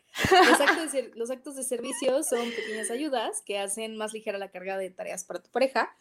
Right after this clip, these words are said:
o por lo menos que le hacen sentir que, que importa. Por ejemplo, podrías ayudarle a tirar la basura, lavar los trastes, barrer, no tirar ropa al suelo y ayudarle con algo especial para tu pareja. Pero, pues, también puedes ofrecerte a hacerlas cuando ves que está bajo estrés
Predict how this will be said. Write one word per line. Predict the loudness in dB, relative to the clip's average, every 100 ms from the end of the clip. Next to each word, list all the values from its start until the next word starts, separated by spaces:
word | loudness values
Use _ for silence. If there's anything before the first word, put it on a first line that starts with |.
| _ _
o | -4
por | 4 6
lo | 6
menos | 6 4 2 -2
que | -2 0
le | 0
hacen | -2 -4
sentir | -4 -2 6 6 6
que, | -10 _ _ _ _
que | -4
importa. | -4 -4 -4 -6 -8 -20 -10
Por | -6
ejemplo, | 0 2 4 4
podrías | 4 0 0 -2
ayudarle | -2 0 -2
a |
tirar | -2 -2
la | -2
basura, | -2 0 0 0 -6 _ _ 0
lavar | 2 2
los | 0 -2
trastes, | 0 0 -2 0 0 2 0
barrer, | 0 0 2 0 -2
no | -8 -4
tirar | -2 -2
ropa | -2 -8 -8 -10 _ _ -10 -6
al | -6 -4
suelo | 0 2 2 2
y | 0 0
ayudarle | 0 0 -2 -4
con | -8 -8
algo | -6
especial | -6 -6 -2 0 -2 -6 _ _
para | -4 -4
tu | -6
pareja. | -10 -10 -16 -20 -20 -20 -20 2
Pero, | 8 8 8
pues, | 4 -4
también | -4 -4
puedes | -2 -4
ofrecerte | -6 -12 -6 -6 -2 -4
a |
hacerlas | -4 -6 -4 -6 -6
cuando | -10 -8
ves | -8 -8
que | -6 -6
está | -6 -8
bajo | -8 -8
estrés | -4 6 6 6 0